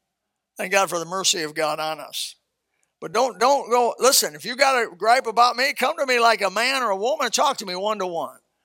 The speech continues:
I've had preacher come, I've had some noble people come into my office, make an appointment with me and say, "Preacher, I don't like you.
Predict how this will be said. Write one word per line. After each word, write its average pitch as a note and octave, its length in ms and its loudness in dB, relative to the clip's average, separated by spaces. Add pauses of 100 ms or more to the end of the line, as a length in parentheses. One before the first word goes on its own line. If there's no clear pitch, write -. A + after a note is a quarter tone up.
(280)
I've B3+ 120 4
had B3+ 140 4
preacher A#3 260 -2
come, A#3+ 200 0
I've C4 180 4
had C4+ 180 2
some G3 160 -6
noble C#4+ 340 0
people A3 380 -8
come G3+ 180 -10
into G3+ 140 -4
my G3+ 100 0
office, G3+ 340 2
make F#3+ 180 0
an F#3+ 60 -2
appointment A#3 400 -2
with G#3 100 -8
me B3+ 160 0
and G#3+ 100 -2
say, G3 140 2
"Preacher, A#3 320 0
I G#3+ 80 6
don't A3+ 160 -4
like G3 260 -2
you. D3 100 -20